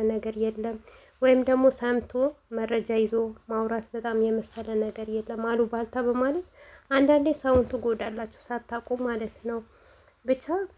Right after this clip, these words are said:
ለሰው ልጅ ለሁላችንም አላህ መልካም ያድርገን። ሌላ ምን እንላለን ምላችሁ ነው። ዘመኑ በጣም የከፋ ዘመን ስለሆነ ነው። ይሄንም አክል ቢሆን እንጂ አንድ እንኳን አንድ እህት ብታጠፋ አንድ እህት ትመልሳለች። አንድ ወንድም ቢያጠፋ ደግሞ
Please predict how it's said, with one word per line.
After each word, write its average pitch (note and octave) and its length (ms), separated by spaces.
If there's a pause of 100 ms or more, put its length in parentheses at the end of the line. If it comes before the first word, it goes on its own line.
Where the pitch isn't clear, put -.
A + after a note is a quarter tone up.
(1000)
ለሰው C#4+ 340
ልጅ C#4+ 200
ለሁላችንም C4 680
አላህ A#3+ 240
መልካም A#3+ 420
ያድርገን። A3+ 520
ሌላ A#3 260
ምን B3 220
እንላለን A#3+ 580
ምላችሁ A3+ 440
ነው። F4 160
ዘመኑ B3 420
በጣም A#3 400
የከፋ A#3 460
ዘመን A3+ 400
ስለሆነ A3+ 600
ነው። A3+ 140 (440)
ይሄንም C4 360
አክል A#3 300
ቢሆን A#3 300
እንጂ A#3+ 260
አንድ A#3+ 260
እንኳን A#3 320 (440)
አንድ C4+ 240
እህት C#4+ 240
ብታጠፋ B3+ 580
አንድ A#3+ 200
እህት A3 240
ትመልሳለች። A3 800 (300)
አንድ B3 240
ወንድም A#3+ 380
ቢያጠፋ A3+ 400 (120)
ደግሞ A#3 220